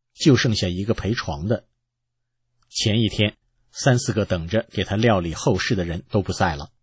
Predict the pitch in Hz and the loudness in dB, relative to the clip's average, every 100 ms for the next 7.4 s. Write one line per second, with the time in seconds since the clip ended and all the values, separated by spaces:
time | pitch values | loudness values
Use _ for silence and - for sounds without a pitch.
0 | _ _ _ _ _ _ - 120 127 131 | _ _ _ _ _ _ 2 4 4 2
1 | 127 92 98 107 87 87 85 _ _ _ | 0 -2 -2 -2 -2 -4 -6 _ _ _
2 | _ _ - 135 135 180 113 82 147 151 | _ _ -4 0 2 2 2 0 -2 0
3 | 123 95 95 69 - 117 95 90 - 101 | -2 -2 -4 -4 -6 -4 -4 -4 -2 -2
4 | 80 69 _ _ _ _ _ _ _ _ | -2 -10 _ _ _ _ _ _ _ _
5 | _ _ _ - 160 135 156 123 98 - | _ _ _ 0 2 4 4 2 2 -2
6 | 87 110 135 - 143 - 76 - 107 113 | -4 -2 -4 -2 -4 -4 -4 -4 -4 -4
7 | - 101 78 | -2 -2 -4